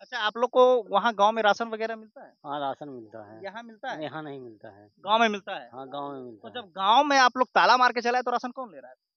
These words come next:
Speaker 2: अब ये
Speaker 1: नहीं।
Speaker 2: यहाँ पर नहीं मिलता है।
Speaker 1: अच्छा, देखिए
Speaker 2: ये यहाँ एक क-, कई बार
Speaker 1: हाँ, तो?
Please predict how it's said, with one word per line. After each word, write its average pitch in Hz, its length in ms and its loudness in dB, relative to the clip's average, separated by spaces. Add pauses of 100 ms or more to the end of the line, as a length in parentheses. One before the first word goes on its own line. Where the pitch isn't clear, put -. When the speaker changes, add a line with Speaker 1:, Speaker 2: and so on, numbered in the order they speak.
(1400)
Speaker 2:
अब 156 80 -14
ये 190 120 -8 (300)
Speaker 1:
नहीं। 156 320 -20
Speaker 2:
यहाँ 143 160 -12
पर 147 100 -18
नहीं 143 180 -16
मिलता 113 420 -20
है। 113 40 -20 (3250)
Speaker 1:
अच्छा, 170 140 -14
देखिए 220 280 -2
Speaker 2:
ये 277 100 -10
यहाँ 269 320 -2
एक 247 140 -4
क-, 196 180 -6
कई 202 220 2
बार 208 440 2 (160)
Speaker 1:
हाँ, 156 140 -20
तो? 240 220 -16